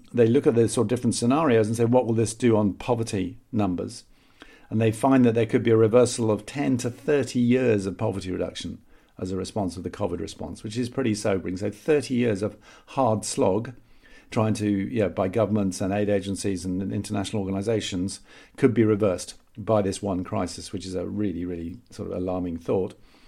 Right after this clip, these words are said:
A twenty percent fall in G D P, which is at the top end of, of the predictions at the moment of global G D P,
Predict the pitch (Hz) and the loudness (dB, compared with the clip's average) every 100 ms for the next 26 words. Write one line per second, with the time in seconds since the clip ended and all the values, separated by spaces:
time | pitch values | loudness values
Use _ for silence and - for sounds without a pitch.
0 | _ - - - _ 113 110 147 156 131 | _ -20 -20 -20 _ -8 0 4 4 4
1 | 131 - 196 180 - 156 135 123 135 120 | 0 4 4 4 4 6 8 8 6 6
2 | 117 147 101 104 113 95 - 131 98 95 | 4 4 4 2 -2 -2 2 2 2 -4
3 | 95 92 - 104 92 - 104 123 - 107 | -4 -6 -6 -8 -8 -8 -2 -2 -2 -4
4 | 95 95 123 123 98 101 120 110 104 104 | -4 -4 0 0 -2 -4 -2 -2 -2 -2
5 | 101 104 143 107 | -4 0 0 0